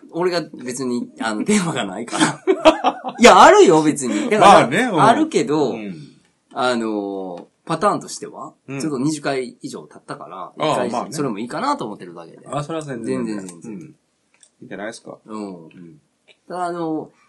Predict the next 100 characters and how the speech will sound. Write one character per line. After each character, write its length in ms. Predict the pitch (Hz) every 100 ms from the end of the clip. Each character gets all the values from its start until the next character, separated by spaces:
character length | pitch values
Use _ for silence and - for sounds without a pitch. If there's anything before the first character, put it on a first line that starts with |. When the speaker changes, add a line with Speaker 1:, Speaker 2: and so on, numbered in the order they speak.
| -
Speaker 1:
広 340 | - 269 262
げ 100 | 247
に 160 | 233 247
く 140 | 170
い 20 |
の 80 | 101
は 60 | 87
ち 80 | 95
ょ 40 |
っ 20 |
と 60 | 92
や 80 | 95
め 60 |
て 80 | 98
ほ 60 | 95
し 100 | -
い 60 |
な 80 | 87
と 140 | -
思 120 | - 147
う。 40 |
Speaker 2:
そ 40 |
う 40 | -
で 60 |
す 280 | - - -
ね。 100 | - - _ - _ - - - - - - 523 523 330 -
<laughs> 520 | - _ 240 254 -
広 420 | - 240 294 302
げ 80 | 302
に 120 | 294
く 160 | 294 302
い 20 |
の 80 | 135
な 100 | 107
ん 100 | 98
か 180 | 101 101
あ 20 |
る？ 60 | 226
Speaker 1:
い 20 |
や 100 | 214
い 20 |
や、 120 | 190
な、 220 | 220 330
な 160 | 208 294
ん 20 |
か 120 | 320 208
な、 220 | 190 240
Speaker 2:
う 20 |
ん 40 |
う 40 | 196 208
ん。 180 | 160
Speaker 1:
例 240 | 170 202 294
え 60 |
ば 100 | 165
さ、 320 | - 113 82 - 147
キ 100 | 269
ム 80 | 247
キ 60 |
ム 40 | 156
い 40 |
つ 100 | 180
も 60 | 131
言 100 | 117
う 20 |
け 80 | 92
ど、 60 |
そ 100 | -
の、 60 | 110
Speaker 2:
は 60 |
い。 20 | 233
Speaker 1:
話 340 | 302 294 -
し、 540 | - - - - - -
し 180 | - -
た 140 | 320
い 100 | 156
と 80 | 127
思 160 | 127 123
う 40 |
こ 80 | 123
と 80 | 95
が 80 |
な 240 | 87 92 104
い 120 | 104
と。 220 | - - -
Speaker 2:
な 180 | 123 107
い 80 |
で 80 | 90
す 140 | - -
ね。 80 |
Speaker 1:
っ 500 | - _ _ _ _ -
て 100 | 123
言 140 | 123
う 20 |
や 100 | 90
ん 60 | 76
か。 180 | 123 107
Speaker 2:
は 100 | -
い。 80 | -
Speaker 1:
で 100 | 294
も、 200 | 262 143